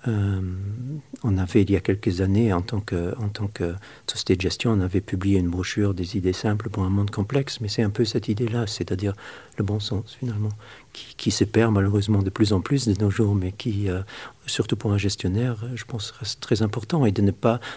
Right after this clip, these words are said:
de l'autre côté, effectivement, tous ces, ces produits à la mode, à un moment donné, qui, qui peuvent, qui peuvent être de bons produits, mais il faut toujours quand même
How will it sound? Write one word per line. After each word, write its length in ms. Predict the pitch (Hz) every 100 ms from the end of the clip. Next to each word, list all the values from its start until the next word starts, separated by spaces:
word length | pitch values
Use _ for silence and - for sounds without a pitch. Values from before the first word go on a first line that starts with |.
| -
de 60 | 101
l'autre 180 | 107 -
côté, 280 | 107 139
effectivement, 500 | 127 - - 107 107
tous 140 | 104 120
ces, 240 | - 92
ces 220 | - 92
produits 800 | - - - 101 107 101 110 107
à 180 | 101 101
la 100 | 85
mode, 300 | 95 113 110
à 80 | 98
un 40 |
moment 260 | 104 104 104
donné, 340 | 98 104 104 104 - - - - - - _ - -
qui, 160 | - 107
qui 140 | 123
peuvent, 460 | 104 160 113 - -
qui 100 | -
peuvent 360 | 104 110 104 -
être 220 | 104 92
de 80 | 95
bons 180 | 95 98
produits, 320 | - 120 156
mais 140 | 104
il 40 | 101
faut 180 | - 104
toujours 340 | - 110 104
quand 100 | 107
même 460 | 107 107 107 107